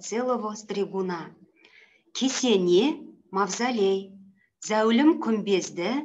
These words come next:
высокий купол, тәу ету, тағзым ету, табыну, поклонение, моление,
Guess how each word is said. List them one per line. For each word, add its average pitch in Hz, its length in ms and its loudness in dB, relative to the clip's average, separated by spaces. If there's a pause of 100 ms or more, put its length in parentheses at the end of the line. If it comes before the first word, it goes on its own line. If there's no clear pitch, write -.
(420)
высокий 247 580 -4
купол, 196 560 -4 (640)
тәу 233 260 0
ету, 226 560 0
тағзым 202 560 -2
ету, 226 340 -2
табыну, 185 840 -2 (300)
поклонение, 208 800 -2
моление, 202 840 0